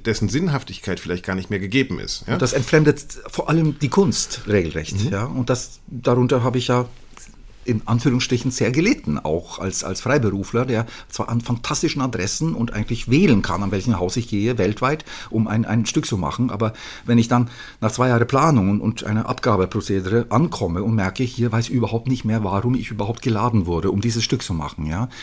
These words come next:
Speaker 2: in einer Konstellation, die auch gar nicht mehr richtig so stattfindet, weil man inzwischen sehr flexibel eben umgeht mit dieser Idee,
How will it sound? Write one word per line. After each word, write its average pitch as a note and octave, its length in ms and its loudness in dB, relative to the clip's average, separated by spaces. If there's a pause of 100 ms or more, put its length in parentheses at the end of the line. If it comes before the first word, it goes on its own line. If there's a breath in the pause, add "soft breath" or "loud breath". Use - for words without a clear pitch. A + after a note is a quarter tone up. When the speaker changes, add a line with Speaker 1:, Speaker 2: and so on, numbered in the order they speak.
Speaker 2:
in G2+ 80 0
einer G2+ 140 0
Konstellation, A#2 580 2
die B2+ 120 2
auch - 160 0
gar G2 120 0
nicht A2+ 160 0
mehr G#2+ 180 2
richtig A#2 300 -2
so A#2 140 -2
stattfindet, G#2+ 640 -2
weil G2+ 220 4
man A2 180 2
inzwischen G#2+ 600 0 (280 loud breath)
sehr G#3 340 6
flexibel C3 720 4
eben D#2+ 260 0
umgeht B2 460 4
mit B2+ 140 0
dieser A#2 180 0
Idee, A#2 540 6